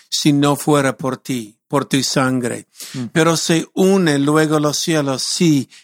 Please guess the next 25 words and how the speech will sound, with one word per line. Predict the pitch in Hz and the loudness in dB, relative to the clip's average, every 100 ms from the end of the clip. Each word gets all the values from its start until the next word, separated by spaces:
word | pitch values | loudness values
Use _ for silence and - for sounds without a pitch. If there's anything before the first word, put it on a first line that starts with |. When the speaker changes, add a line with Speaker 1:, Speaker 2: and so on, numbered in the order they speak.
| _ - | _ -4
Speaker 1:
Él | 175 170 | 0 2
es | 151 131 | 2 0
digno | 131 143 131 | 0 0 2
de | 131 | 0
recibir | 131 131 143 135 | 0 -2 0 0
la | 127 | 2
honra, | 127 131 123 123 | 2 2 2 0
la | 123 | 0
gloria | 123 131 131 127 117 107 _ _ - | 0 2 2 2 -2 -4 _ _ -2
y | 147 | 2
la | 135 | 2
alabanza". | 127 131 127 131 135 - 127 113 _ _ | 2 2 2 2 0 0 -2 -4 _ _
Los | 156 151 | -2 -2
cuatro | - 160 156 170 | 0 -2 0 -4
seres | - 175 170 | -2 0 2
vivientes, | 160 151 165 165 175 - | 2 2 2 0 -4 -4
amén. | 127 127 131 117 | -2 0 0 -2
Los | 131 | 0
veinticuatro | 151 151 156 160 156 165 | 0 0 0 0 0 0
ancianos | 151 - 165 156 170 | 0 0 0 0 0
postran | - 160 151 160 156 | -2 -4 -4 -4 -6
sobre | 143 151 156 | -4 -4 -4
su | 151 160 | -4 -2
rostro. | 151 160 160 160 170 - _ _ _ | 0 -2 0 0 0 -2 _ _ _
"Wow, | - 131 135 135 117 104 | -12 -2 2 2 0 -4